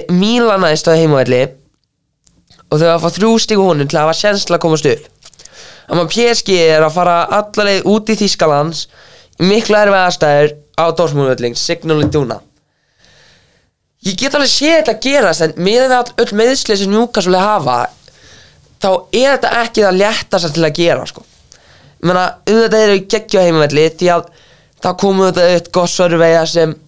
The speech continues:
Liverpool aðdáendur eru nú með mestu lætin á vellinum og svo kemur Everton og Newcastle í þriðja. Þannig lætin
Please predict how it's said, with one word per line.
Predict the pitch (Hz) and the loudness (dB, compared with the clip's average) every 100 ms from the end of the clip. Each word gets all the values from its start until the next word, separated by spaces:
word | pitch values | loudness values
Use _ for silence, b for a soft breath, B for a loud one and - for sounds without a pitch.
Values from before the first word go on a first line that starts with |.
| - - b b b b b | -20 -20 b b b b b
Liverpool | 180 190 180 170 165 160 | 0 2 0 0 2 2
aðdáendur | 156 160 160 147 156 - | 0 0 0 2 0 2
eru | 160 156 151 | 2 4 2
nú | 147 147 - _ _ _ _ - | 0 -2 -6 _ _ _ _ -4
með | 170 | -2
mestu | 190 - 175 | -2 -2 0
lætin | 170 165 160 151 | 0 -2 0 0
á | |
vellinum | 147 151 147 165 | 2 2 2 2
og | 170 | 0
svo | 165 160 | -2 -2
kemur | 160 160 | 0 2
Everton | 156 151 160 156 156 | 2 0 0 -2 2
og | 160 156 | 2 2
Newcastle | 156 160 151 170 165 151 | 0 -2 -2 -4 -2 0
í | 147 | 0
þriðja. | 147 135 127 147 b b b b b b | 0 0 0 -4 b b b b b b
Þannig | - 185 | -4 0
lætin | 185 220 311 - 240 | 0 0 -4 -6 -4